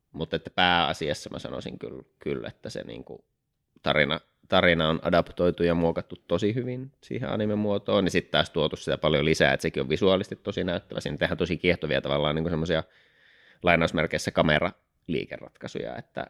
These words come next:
että kamera saattaa olla jossain kiintoisessa kulmassa tai vaikka vähän niinku heiluu jonkun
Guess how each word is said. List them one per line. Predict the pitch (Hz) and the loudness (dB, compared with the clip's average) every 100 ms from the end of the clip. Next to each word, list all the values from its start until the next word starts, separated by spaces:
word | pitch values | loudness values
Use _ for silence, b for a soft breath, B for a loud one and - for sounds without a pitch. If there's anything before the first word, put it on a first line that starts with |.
| - | -14
että | - - | -20 -12
kamera | 67 60 | -10 -8
saattaa | - - - 50 | -8 -10 -10 -6
olla | 58 | -4
jossain | - 78 | -2 -2
kiintoisessa | - 64 80 - - | -4 -4 -4 -4 -4
kulmassa | 87 82 82 101 | 0 2 2 0
tai | 82 80 | 0 0
vaikka | 62 - | -2 -6
vähän | - - | -8 -6
niinku | 69 57 | -8 -4
heiluu | - 57 55 | -2 0 0
jonkun | 62 73 - 69 | 0 0 -2 -6